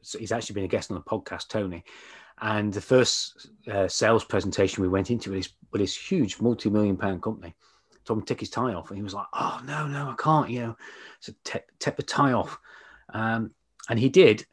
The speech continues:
And I used to have a hot tub business. And I remember having a salesman that,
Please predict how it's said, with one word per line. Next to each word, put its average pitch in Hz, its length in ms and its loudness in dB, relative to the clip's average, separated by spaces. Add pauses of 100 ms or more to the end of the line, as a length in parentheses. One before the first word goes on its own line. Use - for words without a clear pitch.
(340)
And 123 120 4
I 143 100 8
used 143 200 8
to 131 80 4
have 117 140 4
a 104 40 6
hot 127 200 2
tub 123 160 4
business. 95 460 0 (100)
And 101 160 -2
I 101 80 4
remember 110 340 6
having 107 280 2
a 98 40 4
salesman 98 720 2 (240)
that, 98 220 -6